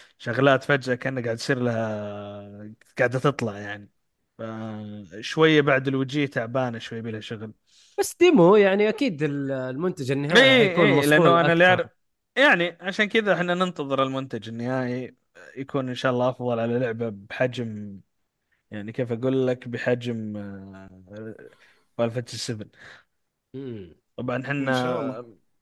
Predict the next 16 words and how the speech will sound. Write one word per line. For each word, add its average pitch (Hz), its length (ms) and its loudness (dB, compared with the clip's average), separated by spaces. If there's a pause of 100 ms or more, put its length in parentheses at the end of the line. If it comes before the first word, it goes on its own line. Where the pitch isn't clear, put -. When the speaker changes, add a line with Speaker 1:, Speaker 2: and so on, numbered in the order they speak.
(280)
Speaker 1:
يعني 123 380 -8
بدينا، 120 800 -6
شو - 160 -14
اسمه، 104 440 -14 (400)
في 127 120 -4
موضوع 139 400 4
الحين 165 240 0
ال-، 131 240 0
نروح 143 240 0
فقرة 139 340 0
الأخبار 139 420 4
ولا؟ 117 440 -4 (280)
Speaker 2:
روح 208 380 6
فقرة 156 440 -2
الأخبار 156 600 0
يا 156 720 0